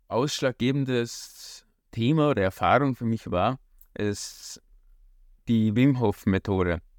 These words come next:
Also für die, die Wim Hof nicht kennen, das ist ein Extremsportler, ein holländischer, der zum Beispiel den weltweiten Rekord im,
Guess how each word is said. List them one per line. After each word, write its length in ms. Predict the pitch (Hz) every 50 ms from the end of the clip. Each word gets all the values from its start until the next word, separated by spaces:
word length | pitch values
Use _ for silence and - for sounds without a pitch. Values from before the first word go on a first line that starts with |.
| - - _ - _ - - - - _ _ _ _ - - _ _ _ _ _ _ _
Also 320 | - 95 90 - - 95 90
für 140 | - - 98
die, 200 | 98 117 127 127
die 200 | 120 113 101 87
Wim 220 | 107 120 135 131
Hof 200 | 123 104 - -
nicht 200 | 127 139 - -
kennen, 400 | - 131 117 120 117 117 120 - _ _ _ _ _ -
das 160 | - - - -
ist 220 | 110 101 - -
ein 400 | 95 95 95 92 90 90 87 78
Extremsportler, 1120 | - - 92 - - - 110 104 104 117 135 135 - - - 120 120 127 127 - 135 123
ein 180 | 117 117 113 113
holländischer, 760 | 117 117 127 131 131 135 131 135 131 - - 127 123 123 120 - _ _ _ _ _ _ _ -
der 260 | 101 101 104 104 -
zum 160 | - - 110
Beispiel 460 | 104 104 110 - - - 127 117 107
den 640 | 101 104 104 101 101 98 98 98 95 95 92 92 90
weltweiten 580 | 98 110 117 107 - 101 98 - - - 113 104
Rekord 640 | 101 104 98 - - - 104 113 120 117 - - _ _ _ _ - - -
im, 440 | - 104 104 107 104 101 98 98